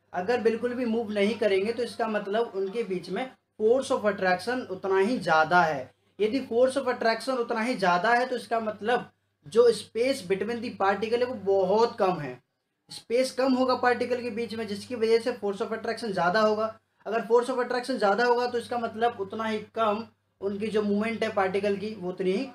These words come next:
कम होगी, जिसकी वजह से जो solid है, उसके पास फिक्स shape होती है और फिक्स ही volume होता है। लेकिन अभी हम बात करते हैं liquid की।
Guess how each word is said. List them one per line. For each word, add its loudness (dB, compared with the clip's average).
कम 2
होगी, -6
जिसकी -10
वजह 6
से -2
जो -2
solid 2
है, 0
उसके 0
पास 2
फिक्स -4
shape -2
होती -2
है -2
और -6
फिक्स -6
ही -6
volume -2
होता -2
है। -8
लेकिन -4
अभी 0
हम -4
बात -2
करते 0
हैं 0
liquid -2
की। -10